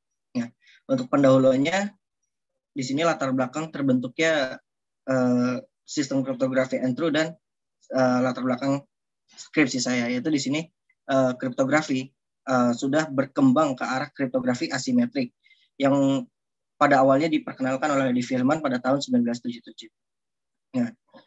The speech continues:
untuk itu, pada tahun sekitar sembilan belas sembilan empat sampai sembilan belas sembilan enam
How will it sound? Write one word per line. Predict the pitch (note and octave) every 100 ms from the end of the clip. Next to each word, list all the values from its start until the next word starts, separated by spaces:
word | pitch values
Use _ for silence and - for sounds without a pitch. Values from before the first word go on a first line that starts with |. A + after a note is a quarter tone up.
| _ _ -
untuk | B2
itu, | - B3 F3+ G#3 - - _ _ _ _ _ _ _ _ _ _ _ _ -
pada | C#3+ C#3
tahun | - D3 D#3+ F#3 F3 B2 B2 _
sekitar | - - - C#3 C#3 C#3 C3+ C#3
sembilan | - C#3 C3+ C3+ C3+ C3+ B2 - _ _ _
belas | C3+ C3 C3
sembilan | C#3 C3 C3 B2+
empat | B2+ D3+ - C3+
sampai | - C3 B2+
sembilan | C#3 C3
belas | B2+
sembilan | C3 C#3
enam | E3 D3